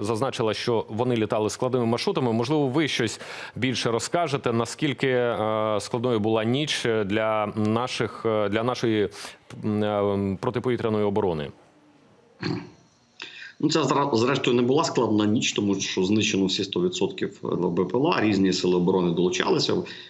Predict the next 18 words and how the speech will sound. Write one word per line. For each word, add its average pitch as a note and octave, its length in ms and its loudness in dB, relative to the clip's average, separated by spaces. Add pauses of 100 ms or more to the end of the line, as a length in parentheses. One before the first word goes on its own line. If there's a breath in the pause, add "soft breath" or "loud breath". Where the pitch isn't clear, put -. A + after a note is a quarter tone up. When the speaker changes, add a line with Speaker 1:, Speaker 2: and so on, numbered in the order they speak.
Speaker 2:
В G#2+ 80 2
основному A2 580 2
збивали G2 420 2
мобільні G2+ 460 2
вогневі F#2+ 480 2
групи, C3+ 340 0
знову A#2 300 0
ж - 80 -8
таки, - 160 -10
треба - 240 0
відзначити F#2 540 -2
їхню F#2+ 300 0
роботу, F#2 400 2
які G2 220 0
вже F#2+ 280 0 (420 loud breath)
на - 80 -4
сьогоднішній F#2 440 0
день, G2 220 0